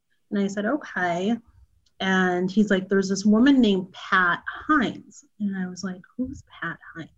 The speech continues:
And I was like, "Okay, sure, whatever." So we pull up into this building out in Fairport, and it's Hines Concrete. And I'm like, "Oh, well, it's clearly, you know, it's her husband." And I,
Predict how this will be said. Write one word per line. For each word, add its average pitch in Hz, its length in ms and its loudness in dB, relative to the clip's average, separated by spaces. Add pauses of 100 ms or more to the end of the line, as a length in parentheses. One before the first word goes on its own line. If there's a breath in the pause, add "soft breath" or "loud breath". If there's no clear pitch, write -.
(300)
And 208 80 4
I 202 40 6
was 202 100 2
like, 220 120 -4
"Okay, 214 420 0
sure, 185 260 2
whatever." 175 420 -6 (440 soft breath)
So 240 240 4
we 233 140 4
pull 294 240 2
up 370 180 4
into 254 160 4
this 214 180 0
building 185 460 0
out 185 140 -2
in 269 120 0
Fairport, 170 540 -2
and 208 540 4
it's 202 240 -4
Hines 208 440 2
Concrete. 196 800 -2
And 208 100 2
I'm 208 140 2
like, 202 240 0 (600)
"Oh, 165 280 0 (160)
well, 160 260 -14 (100)
it's 170 380 -16
clearly, 170 480 -4
you 165 100 -8
know, 151 220 -12
it's 156 160 -12
her 190 160 0
husband." 156 580 -6
And 208 160 4
I, 220 540 4